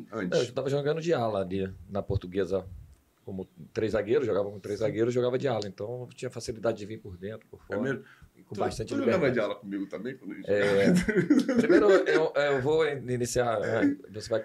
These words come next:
Speaker 2: terminar aí,
Speaker 1: <laughs>
Speaker 2: mas é um prazer imenso, cara. Eu tenho um,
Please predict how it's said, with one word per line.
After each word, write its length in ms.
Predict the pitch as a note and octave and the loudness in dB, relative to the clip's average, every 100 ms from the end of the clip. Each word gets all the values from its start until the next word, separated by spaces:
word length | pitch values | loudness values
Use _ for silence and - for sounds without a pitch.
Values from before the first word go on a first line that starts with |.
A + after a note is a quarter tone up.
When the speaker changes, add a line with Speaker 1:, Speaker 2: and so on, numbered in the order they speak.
| - | -4
Speaker 2:
terminar 380 | A2+ A2 G#2 G#2 | -6 -4 -2 2
aí, 220 | - A#3+ | 4 6
Speaker 1:
<laughs> 360 | C4+ C4 D4+ | 6 6 6
Speaker 2:
mas 220 | F4 - B2+ | 4 4 4
é 80 | |
um 140 | B2+ B2+ | 2 2
prazer 320 | B2 A2+ B2+ | 0 2 0
imenso, 360 | A#2+ A#2 A#2+ G2+ | 0 -2 -4 -4
cara. 260 | F#2 F#2 G2+ | -2 0 0
Eu 160 | G#2 | -2
tenho 180 | - G#2 | -4 -6
um, 320 | A2 G#2 G2+ | -4 -12 -12